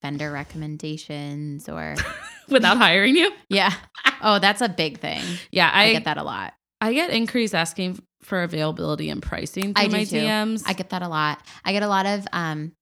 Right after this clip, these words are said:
Speaker 1: people asking about internships.
Speaker 2: Yeah, I get that a lot. Also,
Speaker 1: Um,
Speaker 2: guys,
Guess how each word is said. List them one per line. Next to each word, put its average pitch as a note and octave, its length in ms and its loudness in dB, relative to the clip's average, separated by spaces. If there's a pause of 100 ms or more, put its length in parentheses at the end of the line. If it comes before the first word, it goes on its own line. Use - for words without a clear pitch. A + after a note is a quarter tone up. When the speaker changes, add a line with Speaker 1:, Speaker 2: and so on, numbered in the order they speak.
(580)
Speaker 1:
people F3+ 340 -6
asking D#3 380 -6
about - 220 -6
internships. D#3 760 -8 (540)
Speaker 2:
Yeah, G#3+ 240 4
I G3+ 100 6
get G3 180 -2
that F3 140 2
a E3 60 2
lot. D3 380 4
Also, F#3 440 2
Speaker 1:
Um, F3 60 -4
Speaker 2:
guys, D#3+ 560 0